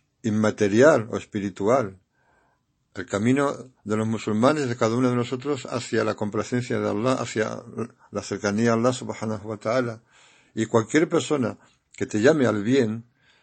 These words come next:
cualquier persona que te recuerde a Allah, cualquier persona que te, que te quite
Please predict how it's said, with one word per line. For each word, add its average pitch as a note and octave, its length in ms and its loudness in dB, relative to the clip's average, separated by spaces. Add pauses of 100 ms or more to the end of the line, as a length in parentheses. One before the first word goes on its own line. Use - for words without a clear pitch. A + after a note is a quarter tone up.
(180)
cualquier C3 380 0
persona C3+ 340 0
que B2+ 80 0
te A2+ 140 -2
recuerde B2+ 480 2
a A2 40 4
Allah, G#2+ 320 -2 (200)
cualquier C3 320 0
persona C3+ 320 0
que B2+ 100 0
te, B2 220 -6
que B2 100 0
te B2 180 4
quite C#3 480 0